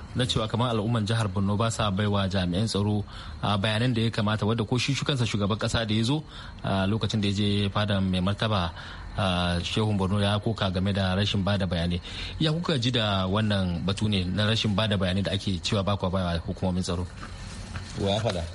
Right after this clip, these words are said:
Speaker 1: Shugaban kasa ne ya faɗa a fa-, a fadar mai martaba Shehun Borno.
Speaker 2: To, ai abu da aka gaya mishi ne ya, ya fa-, ya faɗa. Amma baya da za a yi a ce wannan abin da yake faruwa na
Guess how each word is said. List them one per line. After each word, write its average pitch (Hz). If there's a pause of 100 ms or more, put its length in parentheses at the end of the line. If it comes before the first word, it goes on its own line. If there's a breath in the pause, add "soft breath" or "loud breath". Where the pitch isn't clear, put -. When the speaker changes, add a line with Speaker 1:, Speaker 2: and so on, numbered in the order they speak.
(320)
Speaker 1:
Shugaban 127
kasa 143
ne 131
ya 123
faɗa 107
a 95
fa-, 110
a 92
fadar 110
mai 95
martaba 92
Shehun 92
Borno. 85 (320)
Speaker 2:
To, 131
ai 208
abu 165
da 139
aka 127
gaya 131
mishi 110
ne 92
ya, 87 (200)
ya 104
fa-, 107
ya 98
faɗa. 82 (560 loud breath)
Amma 101
baya 151
da 120
za 117
a 110
yi 107
a 98
ce 107
wannan 104
abin 92
da 101
yake 92
faruwa 85
na 82